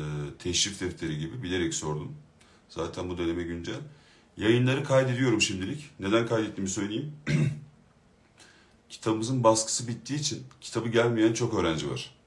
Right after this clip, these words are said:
Onlar yazıyorlar, "Hocam, kitap gelinceye kadar çözümleri dursun." gibi. Ben de haklarına girmemek için çözümleri şimdilik kaydediyorum. Ama bu devamlı kaydolacak anlamında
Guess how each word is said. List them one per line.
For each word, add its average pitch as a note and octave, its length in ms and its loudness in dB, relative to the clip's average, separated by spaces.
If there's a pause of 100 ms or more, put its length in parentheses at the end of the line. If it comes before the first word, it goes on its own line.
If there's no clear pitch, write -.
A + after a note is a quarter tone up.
(140)
Onlar G2 300 0
yazıyorlar, F#2 500 0
"Hocam, F2+ 260 0 (720)
kitap A2+ 340 0
gelinceye G#2+ 340 4
kadar F#2+ 220 0
çözümleri G2 460 0
dursun." F2+ 360 0 (380)
gibi. D#2+ 260 -8 (680)
Ben F#2+ 180 -4
de G#2 40 -2
haklarına G2+ 440 -4
girmemek G2+ 360 -2
için A#2+ 160 -4
çözümleri G2 420 -4
şimdilik F#2+ 360 -2
kaydediyorum. D#2+ 520 -2
Ama F#2 180 -2
bu F#2+ 120 -4
devamlı F#2+ 380 0
kaydolacak F2 500 -2
anlamında E2+ 580 -2